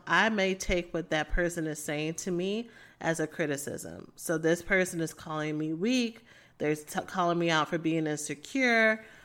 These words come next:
I wasn't being insecure. Like, I'm trying to be strong. I wasn't really asking them for advice. And I can kinda go off in this whole script and tangent in my head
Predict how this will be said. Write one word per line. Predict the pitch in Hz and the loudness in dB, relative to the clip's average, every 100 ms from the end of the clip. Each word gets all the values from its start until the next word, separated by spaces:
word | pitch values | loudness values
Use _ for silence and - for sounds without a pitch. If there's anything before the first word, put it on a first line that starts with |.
| - - | -20 -10
I | - 160 | 0 2
wasn't | 165 220 240 226 220 | 6 6 6 4 2
being | 220 208 196 | 0 2 2
insecure. | 196 190 180 185 - 190 180 180 175 | 0 -2 -6 -4 -2 2 4 4 4
Like, | 151 147 | 0 0
I'm | 135 147 | -4 -4
trying | - 185 196 196 | -2 0 2 2
to | 196 208 | 0 -2
be | 185 190 185 | -2 0 -2
strong. | 165 - 196 185 180 180 180 | -4 -4 0 2 2 2 2
I | 160 | 0
wasn't | 156 160 160 160 | 2 0 2 0
really | 160 - | 2 2
asking | 175 180 185 - 185 | 4 4 2 -2 -2
them | 175 | -2
for | 180 180 170 | -2 0 0
advice. | 160 165 165 175 | 2 2 2 0
And | 180 | -2
I | 160 | -4
can | - 170 | -4 -4
kinda | 165 151 | -4 -2
go | 160 160 170 | 0 2 4
off | 170 170 | 4 2
in | 170 | -2
this | 147 151 | -4 -6
whole | - 196 190 196 202 196 196 190 | -6 0 2 2 0 0 0 -2
script | 190 - 190 185 170 | -6 -6 -4 -4 -6
and | 165 | -8
tangent | - 165 165 160 147 | -4 -4 -2 -4 -6
in | 156 | -6
my | 151 147 | -4 -4
head | 156 240 294 185 170 | -4 0 2 2 0